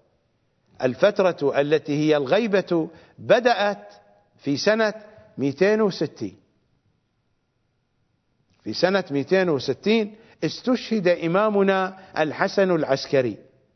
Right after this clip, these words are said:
وبعد استشهاده مباشرة بدأت الغيبة. بدأت الفترة سنة مائتين وستين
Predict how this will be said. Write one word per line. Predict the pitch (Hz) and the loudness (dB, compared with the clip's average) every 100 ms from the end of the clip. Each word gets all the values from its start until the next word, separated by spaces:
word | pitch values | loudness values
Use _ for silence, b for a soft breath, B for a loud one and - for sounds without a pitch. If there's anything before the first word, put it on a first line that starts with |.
| _ _ _ _ _ _ _ - | _ _ _ _ _ _ _ 0
وبعد | 135 185 143 139 | 2 2 0 0
استشهاده | 135 113 - 147 - 147 - 185 254 208 160 123 95 - b b | 0 0 -4 -6 -6 -8 0 2 2 0 -2 -4 -8 -14 b b
مباشرة | 151 160 143 226 240 202 196 175 165 B B B | 2 2 2 2 2 2 0 0 -6 B B B
بدأت | 104 196 196 190 175 170 151 | 0 2 2 0 -2 -4 -2
الغيبة. | 135 117 107 80 - _ _ _ _ _ _ _ _ _ _ _ _ _ _ _ _ - | -2 -2 -4 -6 -20 _ _ _ _ _ _ _ _ _ _ _ _ _ _ _ _ -8
بدأت | 113 233 233 196 170 - | 2 2 4 2 0 0
الفترة | 165 147 - 269 269 247 247 226 226 - B B B | -2 0 0 2 2 2 2 2 0 -8 B B B
سنة | - - 220 214 208 | -4 2 2 2 -2
مائتين | 165 160 208 226 226 | -4 -2 2 2 2
وستين | 208 - 156 - 196 214 220 226 220 220 | -2 -2 -6 -2 0 2 4 2 -2 -6